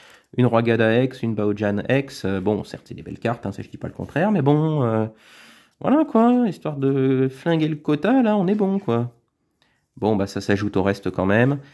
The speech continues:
J'espère juste que, allez, on va dire, les...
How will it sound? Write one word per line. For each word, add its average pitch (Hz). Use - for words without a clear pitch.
J'espère 175
juste 170
que, 131
allez, 123
on 117
va 110
dire, 123
les... 107